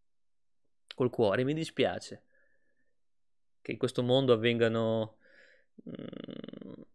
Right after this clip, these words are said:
tutti questi orrori, perché alle volte poi io sento a parole l'amore, la solidarietà come concetti astratti.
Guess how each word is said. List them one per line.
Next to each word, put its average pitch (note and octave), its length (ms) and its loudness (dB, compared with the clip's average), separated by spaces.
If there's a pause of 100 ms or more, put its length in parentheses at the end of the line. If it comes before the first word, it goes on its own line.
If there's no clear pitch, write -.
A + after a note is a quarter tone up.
(920)
tutti E3 200 -8
questi D3+ 240 2
orrori, A2 460 6
perché C#3+ 160 2
alle F3+ 80 2
volte B3 260 2
poi F3+ 160 4
io D3 60 6
sento B2+ 720 0 (320)
a - 140 -14
parole B2+ 680 8 (720)
l'amore, A#2 1000 4
la B2 100 0
solidarietà B2 1000 4
come B2 180 -2
concetti B2 360 -2
astratti. A#2 600 -2